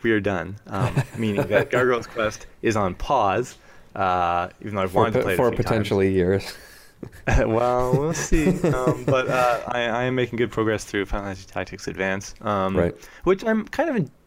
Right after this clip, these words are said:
Speaker 1: enjoying more in a way and less in a way. I guess I've come to peace with the whole, like, kids sucked into the storybook thing and, you know, a lot of the things I didn't like. Really, it's just,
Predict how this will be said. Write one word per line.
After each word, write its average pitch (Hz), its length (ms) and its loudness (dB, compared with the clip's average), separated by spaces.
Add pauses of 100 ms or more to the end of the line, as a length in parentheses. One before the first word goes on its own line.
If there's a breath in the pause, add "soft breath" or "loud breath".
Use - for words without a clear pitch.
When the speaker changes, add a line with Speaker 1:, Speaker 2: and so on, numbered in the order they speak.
(240)
Speaker 1:
enjoying 131 400 2
more 113 220 4
in 131 80 2
a 127 40 4
way 131 200 2
and 107 120 -2
less 104 220 0
in 120 80 -2
a 120 40 -2
way. 123 180 0
I 120 60 2
guess 156 180 0
I've 135 160 2 (280 loud breath)
come 131 180 -2
to 117 60 0
peace - 400 2
with 101 160 -2
the - 60 -8
whole, 90 560 0
like, 87 340 -8 (640)
kids 104 320 2
sucked - 320 -2
into 95 180 -4
the 90 120 -2
storybook 90 500 0 (400)
thing 95 520 -4
and, 92 180 -6
you 98 80 -2
know, 90 120 0
a 90 40 2
lot 92 160 2
of 90 80 -4
the 85 40 -8
things 92 200 -4
I 92 60 -4
didn't 85 260 -6
like. 87 340 -8 (240 loud breath)
Really, 165 240 4
it's 110 140 -2
just, 117 180 -2